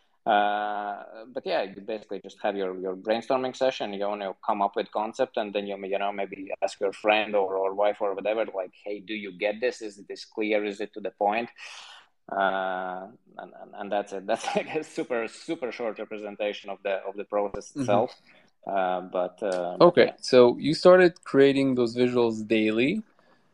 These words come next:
Speaker 2: At, at some point, you said, like, after X number of months, people started to offer you some jobs, right?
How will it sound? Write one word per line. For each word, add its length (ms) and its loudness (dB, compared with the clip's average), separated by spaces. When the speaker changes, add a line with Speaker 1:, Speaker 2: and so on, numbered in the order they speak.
Speaker 2:
At, 180 8
at 160 2
some 320 4
point, 340 4
you 100 0
said, 300 6
like, 320 2
after 560 4
X 340 2
number 380 4
of 120 8
months, 380 2
people 320 -4
started 460 6
to 560 0
offer 280 8
you 140 2
some 280 -2
jobs, 600 6
right? 280 8